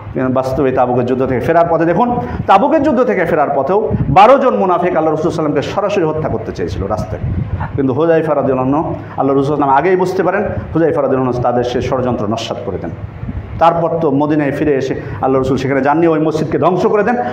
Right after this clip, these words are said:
এবং মুনাফিকদের প্রতি কঠোর হয়ে যান, কারণ আল্লাহ তাআলা তাকে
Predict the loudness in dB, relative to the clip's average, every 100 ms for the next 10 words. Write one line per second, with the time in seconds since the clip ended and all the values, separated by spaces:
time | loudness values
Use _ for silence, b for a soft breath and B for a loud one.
0 | 0 0 2 2 2 0 0 0 0 -2
1 | -2 -2 0 0 0 0 -2 -2 -2 -2
2 | -2 -2 -2 -6 -6